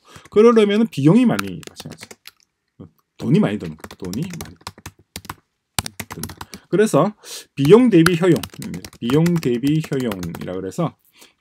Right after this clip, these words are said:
어, 어, 어떻게 하면 돈을 좀 절약하면서 이 재무제표를 작성하느냐에 따라서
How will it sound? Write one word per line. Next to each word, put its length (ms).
어, 280
어, 460
어떻게 320
하면 200
돈을 260
좀 140
절약하면서 920
이 300
재무제표를 480
작성하느냐에 840
따라서 540